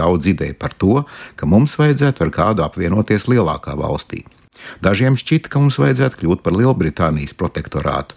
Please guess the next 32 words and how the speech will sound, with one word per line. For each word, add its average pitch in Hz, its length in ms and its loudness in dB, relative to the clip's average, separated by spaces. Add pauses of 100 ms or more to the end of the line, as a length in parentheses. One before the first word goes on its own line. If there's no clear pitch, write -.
citiem, 139 440 2 (260)
ka 71 160 -4
vajadzētu 82 420 0
kopīgu 117 460 0
valsti 82 320 -2
ar - 80 -4
Somiju, 82 560 0 (160)
vēl 101 240 0
citiem, 135 400 0 (320)
ka 80 80 -2
Baltijas 113 500 0
nācijām 85 540 2
vajadzētu 76 400 -2
apvienoties 98 640 0
vienā 80 300 0
valstī. 73 420 -8 (320)
Tāpat 95 400 -2
kā 78 160 -2
Latvijā, 123 460 0 (420)
arī 85 140 2
Igaunijā 143 500 2
vistuvāk 92 540 0
realizācijai 107 640 0
bija 87 220 0
vācu 82 340 -2
idejas 127 320 0
par - 240 -4
apvienoto 85 560 0
Baltijas 78 540 -2
hercogistu 127 640 -2
kādreizējās 87 760 0
Livonijas 85 480 0